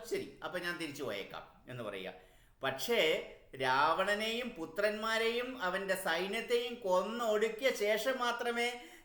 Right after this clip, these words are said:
ഞാൻ കിഷ്കിന്ധയിലേക്ക് തിരിച്ചു പോകൂ എന്ന് നീ രാവണനോട് പറയണം. മാത്രമല്ല, സീതാദേവി എനിക്ക് വീണ്ടെടുക്കണം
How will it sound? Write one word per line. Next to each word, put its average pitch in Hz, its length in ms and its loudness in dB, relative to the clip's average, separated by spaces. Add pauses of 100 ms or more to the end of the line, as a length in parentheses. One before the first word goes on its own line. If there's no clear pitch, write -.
ഞാൻ 208 260 6 (380)
കിഷ്കിന്ധയിലേക്ക് 214 800 0
തിരിച്ചു 190 320 2
പോകൂ 185 360 2
എന്ന് 165 280 0 (140)
നീ 160 160 -4 (240)
രാവണനോട് 135 680 0
പറയണം. 101 500 -6 (380)
മാത്രമല്ല, 196 540 0 (480)
സീതാദേവി 247 760 4
എനിക്ക് 226 280 2
വീണ്ടെടുക്കണം 185 880 0